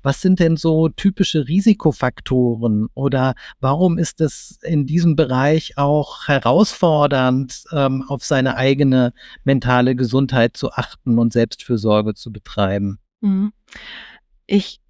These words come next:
Speaker 2: könnte mir vorstellen, dass da mehrere Punkte zusammenkommen können. Wenn ich jetzt an mich selber denke, fällt mir direkt als erstes der Übergang in die Selbstständigkeit ein. Als Punkt, meistens arbeitet man ja selbstständig als Berater und, und Coach.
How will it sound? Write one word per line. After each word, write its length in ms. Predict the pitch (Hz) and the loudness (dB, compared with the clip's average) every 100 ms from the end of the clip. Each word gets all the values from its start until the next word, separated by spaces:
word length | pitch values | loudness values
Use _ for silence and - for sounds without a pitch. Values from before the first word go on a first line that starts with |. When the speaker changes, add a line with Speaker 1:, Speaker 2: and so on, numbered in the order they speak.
| _ | _
Speaker 2:
könnte 160 | 220 190 | -6 -4
mir 80 | |
vorstellen, 380 | 202 208 202 190 | -2 -2 0 -2
dass 160 | 185 - | -2 -2
da 100 | 175 | -4
mehrere 480 | 175 196 240 240 240 | -2 0 0 0 -2
Punkte 760 | - 220 240 240 240 240 240 | -2 -2 -2 0 2 4 4
zusammenkommen 840 | - 214 175 180 214 240 254 247 247 | 0 -6 -2 0 2 0 0 -2 -2
können. 260 | 247 240 | 0 2
Wenn 120 | 220 | 2
ich 100 | 202 | 2
jetzt 160 | 196 - | -2 -6
an 160 | 185 180 | -4 -4
mich 160 | 170 | -6
selber 440 | - 185 208 214 202 | 0 2 2 0 0
denke, 720 | 208 220 214 214 208 208 202 | 2 2 0 0 2 2 0
fällt 280 | - 196 - | 0 0 0
mir 120 | 185 | -2
direkt 240 | 180 180 | -2 -2
als 140 | 180 - - | -8 -10 -2
erstes 640 | 185 208 - 196 185 - | 0 0 -4 -6 -6 -6
der 180 | 185 - | -4 -2
Übergang 460 | 180 190 175 175 | 0 2 2 0
in 100 | 170 | -2
die 80 | 170 | -2
Selbstständigkeit 840 | 170 - - 247 254 - - 262 254 | -2 -2 0 0 0 -6 -4 -2 -2
ein. 400 | 214 226 240 294 381 _ _ _ _ - | -2 0 0 -2 -6 _ _ _ _ 0
Als 180 | 214 220 | 0 0
Punkt, 320 | - 233 247 | -2 -2 0
meistens 440 | 175 175 - 185 - | -2 -6 -6 -12 -4
arbeitet 420 | 170 220 226 220 | -4 -2 -4 -4
man 140 | 202 | -2
ja 100 | 208 | -2
selbstständig 760 | 196 220 - 226 220 226 240 - | -2 -4 -6 -2 0 2 0 -4
als 160 | 196 | -10
Berater 460 | - 185 190 196 214 | -10 -6 -4 -4 -10
und, 300 | 190 190 - | -10 -14 -14
und 180 | 185 190 | -16 -12
Coach. 440 | 196 190 - - | -8 -8 -8 -14